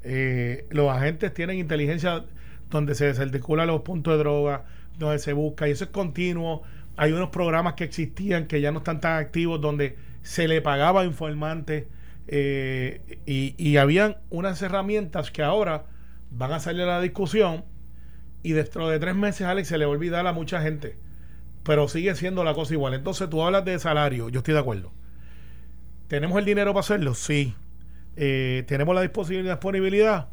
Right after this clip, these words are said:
Y, y digo sí, porque yo creo que lo hay, pero ¿pa' cuánto? O sea, ¿cuánto vale una vida? ¿Cuánto vale tú exponer tu vida? Pues mira, la verdad es que muchos de nuestros policías, que son jóvenes, se han ido.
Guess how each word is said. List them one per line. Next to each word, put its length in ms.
Y, 200
y 20
digo 260
sí, 540
porque 260
yo 140
creo 160
que 80
lo 180
hay, 160
pero 420
¿pa' 160
cuánto? 420
O 600
sea, 140
¿cuánto 380
vale 160
una 160
vida? 280
¿Cuánto 300
vale 180
tú 100
exponer 360
tu 140
vida? 260
Pues 160
mira, 220
la 80
verdad 380
es 100
que 100
muchos 300
de 60
nuestros 240
policías, 600
que 180
son 240
jóvenes, 520
se 260
han 160
ido. 360